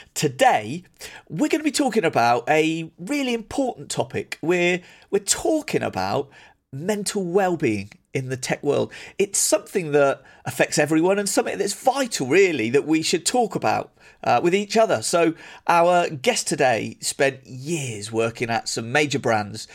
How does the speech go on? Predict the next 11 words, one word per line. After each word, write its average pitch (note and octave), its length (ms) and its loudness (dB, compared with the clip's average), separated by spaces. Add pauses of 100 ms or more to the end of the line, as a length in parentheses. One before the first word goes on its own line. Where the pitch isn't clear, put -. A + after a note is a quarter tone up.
(240)
in D3 200 -6
loads D3 360 0
of A#2+ 140 -8
different C3+ 380 -4
product C3 300 -2
manager A2+ 300 -4
roles A2 500 -2 (380)
and F3+ 220 -2
now E3 580 -2 (300)
runs D#3+ 320 0
his D#3+ 180 0